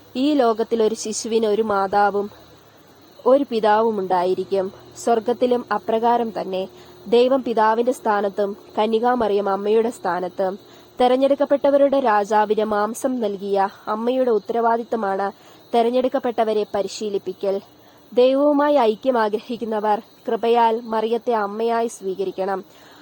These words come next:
അമ്മ കൃപയുടെ പൂർണ്ണതയാണല്ലോ. തെരഞ്ഞെടുക്കപ്പെട്ടവർക്ക് കൃപ അമ്മയിൽ നിന്നും ലഭിക്കുന്നു. പരിശുദ്ധ കന്യകാമറിയം പരിശുദ്ധാത്മാവിന്റെ വധുവാണല്ലോ. ആത്മാവ്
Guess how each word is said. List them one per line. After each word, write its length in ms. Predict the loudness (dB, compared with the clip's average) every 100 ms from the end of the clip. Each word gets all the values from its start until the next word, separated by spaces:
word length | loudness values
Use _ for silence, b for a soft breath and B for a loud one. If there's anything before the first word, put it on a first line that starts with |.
| B -4
അമ്മ 240 | -2 -2
കൃപയുടെ 520 | -2 -2 0 0 0
പൂർണ്ണതയാണല്ലോ. 1040 | 0 0 0 0 0 -2 -2 -4 -2 -2 -4 _ -20 -4 0
തെരഞ്ഞെടുക്കപ്പെട്ടവർക്ക് 1000 | 2 2 0 0 -4 -2 0 0 -2 -4
കൃപ 180 | -4 0 -2 -2 B B -4
അമ്മയിൽ 400 | 0 0 0 -2
നിന്നും 280 | -2 -2 -2
ലഭിക്കുന്നു. 640 | -4 -6 -4 -2 0 -2 -6 -20 B B -2
പരിശുദ്ധ 380 | -2 0 -2 -2
കന്യകാമറിയം 840 | 0 0 0 0 2 2 2 -2 -8 -4
പരിശുദ്ധാത്മാവിന്റെ 920 | -4 -2 -4 0 0 0 0 0 0 0
വധുവാണല്ലോ. 760 | 0 0 0 -2 -4 -4 -4 -8 -20 B B B B
ആത്മാവ് 500 | 0 0 0 2 2